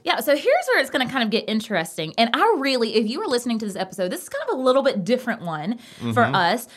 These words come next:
Speaker 1: This is really something that we're exploring kind of along with you. And so I would love for you to be involved with this episode, to tag us and let us know your thoughts
Speaker 2: Yes,
Speaker 1: about
Speaker 2: please
Speaker 1: what
Speaker 2: do.
Speaker 1: we're about to talk about.
Speaker 2: Mm-hmm.
Speaker 1: And so, because I'm curious, like, I almost wanna do, like, a field study, because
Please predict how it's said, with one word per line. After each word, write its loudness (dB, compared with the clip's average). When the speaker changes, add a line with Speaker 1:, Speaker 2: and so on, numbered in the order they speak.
Speaker 1:
This -4
is 0
really 6
something 2
that 0
we're 6
exploring 0
kind 2
of 0
along 2
with -4
you. -4
And 0
so 2
I 6
would 4
love 4
for 0
you 2
to 0
be 0
involved 4
with 2
this -2
episode, 0
to -2
tag 0
us 2
and 2
let 2
us 0
know 0
your 0
thoughts 0
Speaker 2:
Yes, 4
Speaker 1:
about 6
Speaker 2:
please 4
Speaker 1:
what 4
Speaker 2:
do. 4
Speaker 1:
we're 2
about 2
to -2
talk 2
about. -4
Speaker 2:
Mm-hmm. -6
Speaker 1:
And 2
so, 4
because 2
I'm 2
curious, 2
like, 2
I 6
almost 0
wanna -4
do, -2
like, -2
a -6
field -4
study, -8
because -6